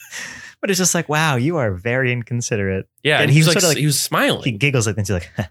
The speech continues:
Speaker 1: <laughs>
Speaker 2: You know what? He reminded me of the cop from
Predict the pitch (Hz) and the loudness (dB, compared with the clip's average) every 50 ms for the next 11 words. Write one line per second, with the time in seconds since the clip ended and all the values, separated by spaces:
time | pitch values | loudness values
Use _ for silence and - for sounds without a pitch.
0 | _ - 90 - _ - - - 120 131 131 135 135 135 135 127 127 - 135 120 | _ -12 -14 -12 _ -20 -8 -2 0 2 2 2 2 2 2 0 0 0 -2 -2
1 | 117 113 110 110 117 135 131 127 120 113 110 98 101 95 - - 95 90 90 - | 0 0 0 -2 -2 -2 -2 -2 0 0 0 -2 -4 -6 -4 -4 -4 -4 -4 -6
2 | - - - 92 92 90 85 80 80 78 76 78 | -10 -12 -8 -6 -4 -4 -4 -6 -8 -12 -16 -18